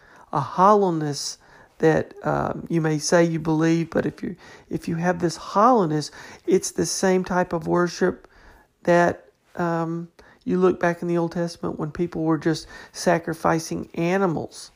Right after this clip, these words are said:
almost like out of habit, thinking that that's their worship and that they were drawing closer to God.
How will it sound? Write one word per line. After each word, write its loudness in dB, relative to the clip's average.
almost 0
like 2
out 4
of -2
habit, 0
thinking 2
that 2
that's 4
their 4
worship 2
and -2
that 0
they 4
were 0
drawing -2
closer -4
to -8
God. -8